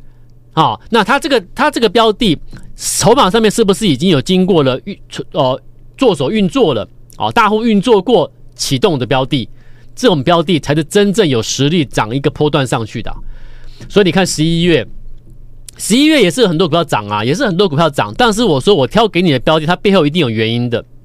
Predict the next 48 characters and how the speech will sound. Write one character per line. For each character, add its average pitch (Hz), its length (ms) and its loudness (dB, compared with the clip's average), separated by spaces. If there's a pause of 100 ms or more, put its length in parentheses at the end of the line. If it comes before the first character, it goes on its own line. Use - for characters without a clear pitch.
(440)
好， 113 160 -2
那 202 120 0
这 339 100 -2
种 254 140 2
标 214 120 4
的 214 120 2
它 202 100 2
涨， 135 300 -2 (580)
涨 165 160 2
得 190 100 2
多， 269 380 2 (220)
而 190 120 2
且 208 180 2
涨 131 260 -2
得 139 80 2
怎 131 100 -2
么 143 60 2
样？ 131 160 0 (100)
合 143 340 0
情 135 320 -4
合 123 260 -2
理， 123 200 -4
实 156 400 -4
实 147 220 -4
在 160 200 0
在。 127 280 -2 (560)
你 170 100 2
不 294 100 0
用 330 140 4
担 294 160 4
心 285 100 4
它 277 120 4
是 285 120 0
不 240 80 2
是 240 120 -2
有 160 80 2
人 170 100 0
在 247 80 2
炒 139 380 -2
作 240 360 0
啊， 214 220 2
如 208 180 2
何 196 160 2
如 196 140 2
何 190 100 2
的， 170 140 0
不 170 180 0
会， 208 380 2